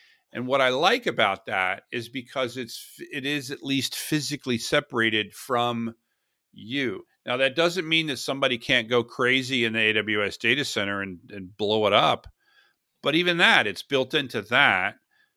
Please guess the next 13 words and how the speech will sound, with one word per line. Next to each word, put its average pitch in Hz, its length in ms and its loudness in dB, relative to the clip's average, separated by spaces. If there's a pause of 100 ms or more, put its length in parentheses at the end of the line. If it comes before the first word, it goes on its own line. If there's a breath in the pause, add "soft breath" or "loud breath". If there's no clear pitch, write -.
(120)
So 127 240 -2
it, 123 140 -8
it 139 100 -8
would 139 160 -8
have 175 260 0
to 170 60 -12
be, 139 580 -2 (280)
like, 123 140 -6
it 151 40 -10
would 165 120 -2
have 160 140 -2
to 160 80 -10
be 131 180 -2